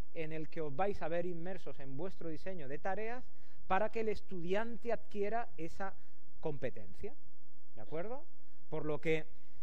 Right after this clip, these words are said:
siempre van a ir enunciados bajo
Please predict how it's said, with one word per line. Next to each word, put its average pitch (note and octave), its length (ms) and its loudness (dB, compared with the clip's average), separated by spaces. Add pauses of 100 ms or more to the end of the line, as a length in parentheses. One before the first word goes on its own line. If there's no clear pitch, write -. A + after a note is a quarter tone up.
siempre G3+ 800 0 (300)
van G3 300 2
a G3 120 0
ir F#3+ 340 0 (580)
enunciados G#3+ 840 0 (120)
bajo D3 440 0